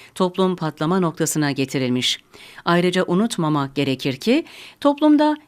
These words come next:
yıllardır Kurtlar Vadisi seyredip Polat Alemdar olma sevdasında binlerce genç var. Kibirli bir el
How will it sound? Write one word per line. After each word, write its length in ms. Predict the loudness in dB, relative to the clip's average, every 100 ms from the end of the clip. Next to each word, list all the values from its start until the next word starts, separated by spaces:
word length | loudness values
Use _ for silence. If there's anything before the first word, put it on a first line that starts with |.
| 2
yıllardır 680 | 4 4 2 2 2 0 -4 -4
Kurtlar 380 | -2 0 2 4
Vadisi 460 | 4 2 2 0
seyredip 500 | 2 2 2 0 -2 -4 -20 -14 -2
Polat 280 | 0 2
Alemdar 380 | 2 0 2 2
olma 240 | 2 2 2
sevdasında 800 | 0 0 0 0 0 0 0
binlerce 640 | 2 2 2 0 -2 -2 0
genç 420 | 0 0 0 -2
var. 260 | -4 -4 -8 _ -20 -20 -16
Kibirli 460 | 0 2 4 2 2
bir 220 | 0 0
el 260 | 0 0